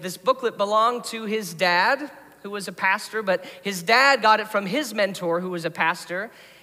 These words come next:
And this booklet is a collection of sermons from funerals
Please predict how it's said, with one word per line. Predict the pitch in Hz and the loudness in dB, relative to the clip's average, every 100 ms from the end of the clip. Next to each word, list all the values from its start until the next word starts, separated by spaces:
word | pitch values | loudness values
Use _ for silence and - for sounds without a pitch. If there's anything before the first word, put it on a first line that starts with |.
| _ | _
And | 190 | -6
this | 202 190 | -6 0
booklet | 208 285 226 208 | 0 2 0 0
is | 190 | 0
a | 185 | -2
collection | - 202 233 - 233 214 | -2 0 0 0 -2 0
of | 180 180 165 - - - _ | 2 0 -2 -14 -20 -20 _
sermons | - - 262 269 208 185 185 - | -16 -4 0 0 -2 -6 -8 -10
from | 170 185 180 | -10 -8 -8
funerals | 170 - 247 240 156 123 107 - - | -12 -12 -8 -4 -4 -6 -10 -12 -14